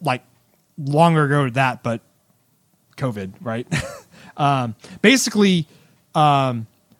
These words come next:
yeah, manufacturers are already, like, throwing the blame around. Like, basically the whole point with this is, like,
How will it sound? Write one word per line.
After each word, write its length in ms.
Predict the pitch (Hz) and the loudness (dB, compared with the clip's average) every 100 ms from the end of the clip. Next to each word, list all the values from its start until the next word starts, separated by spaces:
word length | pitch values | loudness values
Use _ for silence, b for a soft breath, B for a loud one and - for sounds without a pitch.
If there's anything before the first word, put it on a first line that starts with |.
| _ | _
yeah, 180 | 185 170 | 2 4
manufacturers 1040 | 139 208 262 208 214 226 208 180 156 - - - - - | 4 2 2 2 0 0 2 2 2 -2 -10 -20 -6 2
are 240 | 170 156 | 2 2
already, 800 | 170 190 180 170 175 151 131 117 - | 6 8 8 8 6 4 0 -4 -6
like, 440 | 151 135 123 - - _ _ _ _ _ _ _ _ _ _ _ _ | 0 0 0 -6 -20 _ _ _ _ _ _ _ _ _ _ _ _
throwing 360 | - 185 180 175 | 6 8 8 6
the 80 | 143 | 2
blame 500 | 127 139 143 160 170 | 0 2 4 4 2
around. 360 | 151 156 160 | 2 2 0
Like, 280 | 156 127 - | 0 0 0
basically 260 | 247 285 294 | 2 2 4
the 80 | 190 | 4
whole 180 | 196 208 | 4 2
point 260 | - 190 | 0 0
with 120 | 165 | 0
this 160 | 165 160 | -2 -2
is, 140 | 151 | -2
like, 260 | 151 139 | 0 0